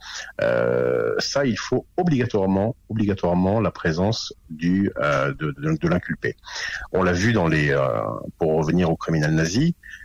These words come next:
on l'a vu, euh, Israël n'a pas jugé par contumace, mais est allé chercher, donc, euh, via le Mossad, euh, donc ces criminels nazis dans le, dans les pays où ils se terraient et, euh, les a ramenés en Israël.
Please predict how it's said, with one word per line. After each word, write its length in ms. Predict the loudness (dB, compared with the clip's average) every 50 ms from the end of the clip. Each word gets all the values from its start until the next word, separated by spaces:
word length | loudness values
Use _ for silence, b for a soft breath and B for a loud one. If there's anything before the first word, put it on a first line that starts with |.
| B B _ _ _ _ _ _ -2
on 100 | 0 0
l'a 100 | 0 0
vu, 460 | -2 0 0 2 2 2 2 0 0 -2
euh, 100 | -2 -2 -2
Israël 440 | -2 -4 -4 -2 0 0 2 2 2
n'a 200 | 2 2 0 -2
pas 240 | -2 -2 0 0 0
jugé 380 | 0 0 0 0 0 0 -2 -2
par 220 | -4 -8 -8 -4
contumace, 760 | -4 -4 -4 -2 0 0 2 2 2 0 -2 -2 -4 -4 -2
mais 120 | -2 0 2
est 200 | 0 0 0 0
allé 140 | -2 0 0
chercher, 640 | 0 -2 -2 -2 -2 -2 -2 0 0 0 -2 -4 -6 _ _ _ -10
donc, 260 | -4 -2 -2 -2 -2 -4 -6 -6
euh, 500 | -4 -2 -2 0 -2 -2 -2 -2 -2 -2 -2 -4 -6
via 260 | -8 -8 -4 0 0 2
le 80 | 2
Mossad, 640 | 2 0 -2 -2 -2 -2 0 0 0 0 -2 -2 -4 _ B B B B B B -6 -2
euh, 800 | 0 0 2 2 2 2 2 2 2 0 0 0 0 0 -2 -2
donc 220 | -2 -2 -4 -4 -4
ces 100 | -8 -6
criminels 340 | -2 0 2 2 2 2 2
nazis 300 | 2 2 0 0 0 0
dans 120 | 0 0
le, 120 | -2 -4 -6 -8 _ _ _ -2
dans 160 | 0 0 0
les 100 | 0 -2
pays 520 | -4 -2 0 0 2 2 2 2 2 2 2
où 120 | 0 0 -2
ils 100 | -2 -4
se 140 | -6 -8 -8
terraient 600 | _ _ -2 0 2 2 2 2 2 0 -2 -4 B B B B B B B B _ _ _ -2
et, 380 | 0 2 2 2 2 0 -2 -4 _ -6 -2
euh, 280 | 0 2 2 2 2 2
les 160 | 2 2 2
a 60 | 2
ramenés 180 | 2 2 2 2
en 100 | 2 0
Israël. 460 | 0 -2 -2 -2 -2 -2 -2 -4